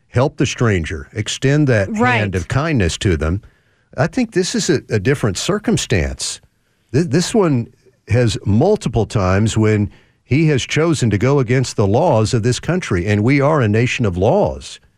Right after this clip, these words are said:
Speaker 1: He, he didn't come to the church saying, "I'm hungry, feed me," or, "I need a coat, it's cold here in New York City." That, that would be extending your mission of being a sanctuary church.
Speaker 2: That's where I'm coming from. I, th-, this is a step beyond for a church, in my opinion.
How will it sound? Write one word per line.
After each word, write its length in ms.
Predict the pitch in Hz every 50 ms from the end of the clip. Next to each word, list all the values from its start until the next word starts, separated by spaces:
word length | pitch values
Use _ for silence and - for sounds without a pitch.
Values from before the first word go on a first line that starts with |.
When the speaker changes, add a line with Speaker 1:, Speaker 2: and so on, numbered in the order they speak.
| _ _ _ _ _ _ _ _ _ _ _
Speaker 1:
He, 220 | - 135 156 151 - _
he 180 | - 113 127 160
didn't 260 | 175 190 165 151 131
come 260 | - - 165 175 180
to 60 | 147
the 100 | 110 98
church 540 | - - - - 180 175 - - - - -
saying, 360 | - - 151 139 135 131 123 117
"I'm 120 | 107 107 92
hungry, 440 | - 160 185 185 143 104 101 95
feed 340 | 95 - - 160 185 175 123
me," 240 | 101 98 101 120 117 -
or, 120 | 104 104
"I 80 | 107 113
need 180 | 117 135 135 104
a 40 | 95
coat, 420 | - - - 170 170 139 113 110 - - _ _ _
it's 200 | 104 101 - -
cold 640 | - - - 160 196 202 170 127 104 98 104 - - _ _ _ _ _
here 200 | - 131 127 131
in 80 | 127 113
New 80 | 120
York 320 | 123 127 123 120 113 110 107
City." 400 | - - 190 190 160 92 71 - _ _ _ _ _ _ _ _ _ _ _ _
That, 260 | - 123 160 170 -
that 200 | - 135 160 -
would 160 | 160 139 123 101
be 320 | 117 123 123 120 104 - - - - _ _ _ _ _
extending 560 | - 117 - - - - 160 160 151 143 127
your 140 | 113 110 107
mission 460 | 104 113 147 170 - - 135 107 104
of 200 | 107 - 117 98 92
being 200 | 127 127 120 107
a 60 | 92
sanctuary 640 | - - 135 131 117 - - 123 107 101 90 85
church. 600 | - - - 185 190 101 73 - - - - - -
Speaker 2:
That's 380 | 202 175 180 233 302 302 - -
where 160 | 453 427 392 320
I'm 200 | 311 320 320 311
coming 380 | - 277 220 202 180 170 170
from. 240 | - - 180 170 170
I, 140 | 180 185 175
th-, 200 | 180 185 190 -
this 260 | 190 185 254 294 -
is 180 | 370 359 330 277
a 100 | 262 233
step 600 | 202 - - - - - - 226 233 254 185 190
beyond 720 | 190 233 220 202 208 214 220 214 202 185 175 175 180 175 180
for 300 | - - 185 180 180 175
a 80 | 170
church, 420 | 156 - - 196 185 175 160 - -
in 100 | 180 170
my 180 | 165 160 160
opinion. 580 | 156 156 156 180 156 156 160 165 165 165 165